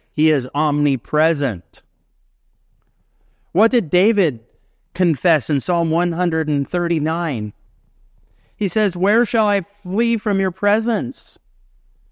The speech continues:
If I ascend into heaven, you are there. If I make my bed in Sheol, you are there.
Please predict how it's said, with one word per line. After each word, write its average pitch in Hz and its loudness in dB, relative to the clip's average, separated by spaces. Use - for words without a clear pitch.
If 208 0
I 202 4
ascend 220 2
into 220 2
heaven, 214 2
you 208 0
are 190 0
there. 214 0
If 202 -4
I 196 0
make 190 -2
my 185 0
bed 190 0
in 185 0
Sheol, 214 -2
you 208 0
are 233 2
there. 226 0